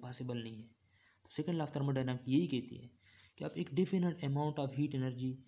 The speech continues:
वो कन्वर्ट कर सकते हैं मैकेनिकल वर्क में। ठीक है, जिस तरह हमने यहाँ पे देख लिया कि हंड्रेड परसेंट अगर हीट हो तो आप फिफ्टी परसेंट उसको वर्क में, या थर्टी परसेंट, या even फ़ोर्टी परसेंट या सिक्सटी परसेंट आप उसको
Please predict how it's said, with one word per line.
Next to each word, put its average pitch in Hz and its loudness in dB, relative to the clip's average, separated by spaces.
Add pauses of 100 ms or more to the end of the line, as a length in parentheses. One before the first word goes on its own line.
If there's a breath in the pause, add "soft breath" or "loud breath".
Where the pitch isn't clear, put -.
(560 loud breath)
वो 139 2
कन्वर्ट 123 2
कर 127 0
सकते - -6
हैं 120 -2
मैकेनिकल 120 0
वर्क 110 -6
में। 104 -12 (380)
ठीक 151 -4
है, 180 -6
जिस 127 -4
तरह 131 -4
हमने 135 2
यहाँ 135 2
पे 131 -4
देख 135 0
लिया 147 0 (960)
कि 143 -2 (400 loud breath)
हंड्रेड 180 0
परसेंट 160 0
अगर 139 2
हीट 143 4
हो 123 -2 (580 soft breath)
तो - -10
आप 165 -4
फिफ्टी - 0
परसेंट 143 -2
उसको 135 -2
वर्क 127 0
में, 127 0
या 127 0 (120)
थर्टी 156 0
परसेंट, 135 0
या 131 0
even 143 0
फ़ोर्टी 156 2
परसेंट 131 -2
या 127 -2
सिक्सटी - -2
परसेंट 131 -4
आप 123 -6
उसको 135 -2